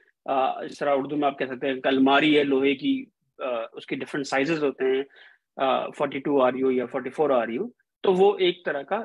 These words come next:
रैक है, जिसमें इस तरह ड-, मैंने पिक्चर लगाई हुई ताकि becomes easier। So here you can see these black, <clears throat> uh, big, large, uh, uh,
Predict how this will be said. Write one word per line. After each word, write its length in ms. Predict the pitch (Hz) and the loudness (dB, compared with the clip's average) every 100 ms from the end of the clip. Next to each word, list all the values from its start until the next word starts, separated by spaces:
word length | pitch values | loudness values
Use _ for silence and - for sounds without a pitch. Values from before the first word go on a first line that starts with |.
| 175 | -4
रैक 280 | 139 131 131 | -2 -2 -4
है, 60 | |
जिसमें 420 | 123 139 - 151 143 | -12 -8 -2 -2 -2
इस 120 | - | -4
तरह 160 | 147 | -2
ड-, 380 | 143 - 139 135 - | -4 -8 -12 -12 -4
मैंने 180 | 139 135 | 0 0
पिक्चर 320 | - - 180 | 0 0 2
लगाई 240 | 151 143 143 | 2 2 2
हुई 100 | 143 | 0
ताकि 220 | 131 135 | -2 -2
becomes 380 | 123 131 127 135 | -2 -4 -4 -6
easier। 340 | 143 135 120 | -4 -2 -2
So 120 | 131 | -4
here 180 | 139 160 | 0 2
you 120 | 151 151 | 4 2
can 120 | 147 | 0
see 240 | 160 156 131 | 0 -2 -2
these 260 | 135 131 | -2 -2
black, 300 | 123 139 147 - - _ | -4 2 2 0 -16 _
<clears throat> 260 | _ _ - | _ _ 2
uh, 920 | - 196 - - _ _ - 143 131 131 | 6 6 4 -4 _ _ -8 -4 -6 -8
big, 260 | 143 151 123 165 | -8 -8 -8 -2
large, 480 | 139 139 139 - - - | 2 2 0 -8 -16 -10
uh, 380 | 139 123 113 107 - - - _ - | -6 -4 -4 -8 -14 -20 -20 _ -18
uh, 100 | 147 | -14